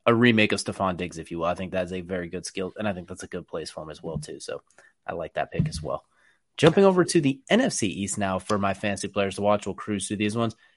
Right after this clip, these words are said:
Start at the bottom for the Giants. Not a lot to like, but I'm gonna go with Wan'Dale Robinson 'cause I think you can get him late. And I think he, they're gonna use it. I think Daboll's gonna use him in a lot of different ways. Handing the ball to him, flicking it to him in the flats. He's just gonna be a primary guy that touches the ball outside of Saquon Barkley.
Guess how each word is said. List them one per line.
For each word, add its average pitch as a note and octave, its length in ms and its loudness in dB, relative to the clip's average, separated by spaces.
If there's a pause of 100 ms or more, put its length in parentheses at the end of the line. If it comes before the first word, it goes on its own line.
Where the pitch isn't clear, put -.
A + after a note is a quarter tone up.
(140)
Start B2 180 8
at A2 60 6
the G2+ 80 -8
bottom A2+ 260 10
for A2 80 -2
the G2+ 100 2
Giants. A#2+ 440 4 (260)
Not G3 180 8
a B3 40 8
lot B3+ 200 6
to A3+ 60 -2
like, G#3 240 4
but B2+ 100 4
I'm A#2+ 100 0
gonna D#3 260 2
go F3 140 2
with D#3 140 2
Wan'Dale C3 420 4
Robinson A#2+ 480 2
'cause A#2 120 -8
I F2 60 -4
think A2+ 180 -4
you A#2 80 -4
can B2 140 -4
get A#2 120 2
him G2+ 140 -2
late. B2 280 2 (400)
And G#2+ 80 0
I G#2 40 0
think A2 140 0
he, A#2+ 80 0
they're A2+ 160 0
gonna A2 160 -2
use G#2+ 280 -2
it. G#2 120 -6 (100)
I G#2 120 -4
think G2+ 340 -6
Daboll's G2+ 340 -2
gonna G#2 140 -4
use G2 120 -6
him G2+ 80 -8
in F#2 60 -6
a F#2 40 -6
lot F#2 160 -4
of F#2+ 60 -6
different F#2+ 280 -8
ways. G2+ 400 -2
Handing A#2 300 -2
the A2 60 -4
ball A2+ 200 4
to A#2 60 -2
him, A2 120 -2
flicking G#2+ 380 -6
it G2 100 -6
to G#2+ 80 -8
him G#2+ 60 -4
in G2+ 60 -4
the F#2 80 -6
flats. G2+ 360 -2
He's G2 160 -6
just F#2 140 -12
gonna G2 120 -6
be F#2+ 80 -4
a F2+ 60 -4
primary F#2+ 440 -6
guy F2+ 140 -2
that E2+ 120 -10
touches - 280 -8
the E2+ 80 -18
ball F2+ 180 -4
outside E2 320 -8
of D#2 60 -14
Saquon - 380 -14
Barkley. - 360 -14